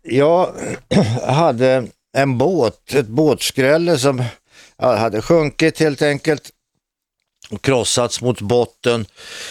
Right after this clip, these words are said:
Eh, och, eh, ja, och så skulle vi då, ringde jag då försäkringsbolaget, eh, och den här båten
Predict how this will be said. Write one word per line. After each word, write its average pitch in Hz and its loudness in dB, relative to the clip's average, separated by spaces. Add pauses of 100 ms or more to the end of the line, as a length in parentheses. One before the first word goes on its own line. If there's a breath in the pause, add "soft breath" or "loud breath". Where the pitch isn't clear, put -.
(200 loud breath)
Eh, 110 2
och, 123 -2
eh, 117 0 (920 loud breath)
ja, 135 2
och 131 0
så 127 -2
skulle 123 2
vi 127 4
då, 110 2
ringde 110 0
jag 110 2
då 104 2
försäkringsbolaget, 117 0
eh, 135 2
och 139 2 (100)
den 135 2
här 127 2
båten 113 0